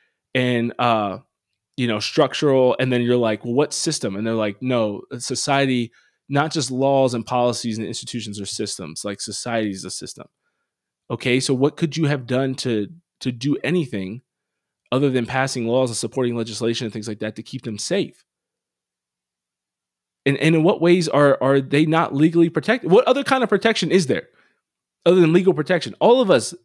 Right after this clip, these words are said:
no matter what you are or what you do, there's people out there who hate you and would rather see you dead. For me, as a Catholic, there's many people who want me to be dead. As somebody who's outspokenly conservative, there's plenty of people out there who would rather see me dead.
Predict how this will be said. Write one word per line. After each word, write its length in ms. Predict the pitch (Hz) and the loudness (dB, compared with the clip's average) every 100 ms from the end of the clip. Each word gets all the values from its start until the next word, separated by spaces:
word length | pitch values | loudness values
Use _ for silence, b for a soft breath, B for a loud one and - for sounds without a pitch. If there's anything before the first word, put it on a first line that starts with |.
| - | 2
no 240 | 180 185 | 4 6
matter 160 | 214 180 | 8 8
what 260 | 170 240 | 6 4
you 140 | 254 233 | 2 4
are 160 | 220 | 6
or 60 | 208 | 8
what 200 | 196 196 | 6 4
you 80 | 196 | 0
do, 360 | 165 180 139 | 6 6 6
there's 160 | 160 147 | 2 2
people 200 | 226 208 | 2 4
out 140 | 190 | 4
there 120 | 196 165 | 4 4
who 100 | 147 | 4
hate 220 | 165 190 | 4 2
you 100 | 202 | 4
and 140 | 170 | 4
would 80 | 151 | 4
rather 200 | 151 160 | 2 2
see 160 | - 156 | -4 -4
you 120 | 139 | 0
dead. 260 | 127 95 _ _ _ _ _ _ _ _ _ _ - | 0 0 _ _ _ _ _ _ _ _ _ _ 0
For 100 | 151 | 2
me, 320 | 143 214 240 | 4 4 4
as 140 | 160 | 2
a 80 | 151 | 0
Catholic, 420 | - 127 139 233 | -2 0 0 0
there's 180 | 170 139 | 2 2
many 200 | 156 156 | 4 4
people 200 | 156 151 | 2 2
who 100 | 131 | 2
want 180 | 131 127 | 2 2
me 260 | 127 117 _ | 0 -4 _
to 80 | - | -2
be 140 | 123 117 | 0 0
dead. 240 | 107 82 b b b | -2 -2 b b b
As 120 | 143 | 0
somebody 180 | 170 165 | 2 2
who's 160 | 160 - | 0 0
outspokenly 500 | 143 147 160 156 147 | -2 2 0 0 -2
conservative, 600 | 135 - 147 180 220 196 | -2 2 2 4 2 4
there's 180 | 147 139 | 2 2
plenty 220 | 180 170 | 0 2
of 60 | 151 | 2
people 180 | 170 143 | 2 2
out 120 | 139 | 4
there 120 | 147 | 2
who 80 | 131 | 2
would 80 | 127 | 2
rather 240 | 127 123 | 4 4
see 140 | 117 123 | 0 -2
me 100 | 120 | -2
dead. 260 | 113 85 | -2 -4